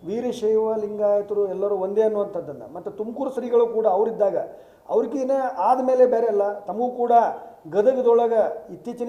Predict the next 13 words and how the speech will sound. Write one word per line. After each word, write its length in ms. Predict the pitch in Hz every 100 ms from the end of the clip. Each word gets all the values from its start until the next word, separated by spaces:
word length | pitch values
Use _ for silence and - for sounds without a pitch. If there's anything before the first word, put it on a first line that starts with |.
| 220
ದಿನಮಾನದೊಳಗೆ 680 | 220 214 214 208 208 208 202
ತಾವು 180 | 190 208
ಕೂಡ 160 | 208
ಲಕ್ಷ 360 | 202 180 202 214
ಗಟ್ಟಲೆ 220 | 196 202
ಇರ್ತಕ್ಕಂಥ 360 | 196 190 180 175
ಭಕ್ತರನ್ನ 480 | 180 175 202 226 226 - - - -
ನಮ್ಮ 280 | 180 240 254
ಗದಗದೊಳಗಿನ 640 | 240 240 226 220 220 220
ವೀರಶೈವ 400 | 202 233 208 208
ಲಿಂಗಾಯತರು 440 | 208 208 214 214
ಅನ್ನುವಂತಹ 440 | 202 196 190 175 185
ವೇದಿಕೆಯೊಳಗೆ 960 | 180 180 196 226 220 226 254 - -